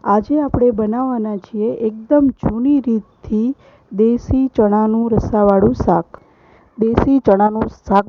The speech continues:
બનાવવા માટે આપણે ત્રણ કલાક માટે ચણાને પલાળીને રાખ્યા હતા. હવે આપણે ગેસ ઉપર કુકર મૂકી એમાં ચણા અને મીઠું ઉમેરી અને આપણે બે સીટી સુધી ચણાને બાફી લઈશું.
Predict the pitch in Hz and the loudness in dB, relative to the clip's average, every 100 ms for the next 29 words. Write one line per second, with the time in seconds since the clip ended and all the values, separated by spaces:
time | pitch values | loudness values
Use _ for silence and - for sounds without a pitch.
0 | 226 196 190 185 185 175 190 185 214 208 | -2 0 2 4 2 2 -2 -2 -4 -2
1 | 220 254 262 214 190 196 190 190 220 208 | 2 2 4 4 2 2 0 2 0 2
2 | 196 196 208 196 214 247 208 202 202 185 | 2 4 4 2 0 -2 0 2 4 4
3 | 196 311 240 196 - 185 185 202 311 - | 4 2 2 0 -2 -6 -6 -8 -8 -14
4 | - - - 214 277 233 226 208 185 208 | -20 -14 0 2 4 4 2 -2 -2 -2
5 | - 208 220 220 196 220 214 247 220 202 | -2 -2 -2 -2 -2 0 0 -2 -2 -2
6 | 196 202 196 202 233 214 202 196 196 - | 0 -2 0 2 2 0 0 -2 -4 -6
7 | 214 220 254 220 208 233 208 196 196 208 | -6 -2 0 0 -4 -4 -2 -2 0 -2
8 | 180 226 247 220 202 208 208 202 - 185 | -2 -4 -4 -4 -4 -2 0 -2 0 2
9 | 185 214 330 208 196 - 185 175 - | 2 0 -2 -2 -2 -2 -4 -6 -8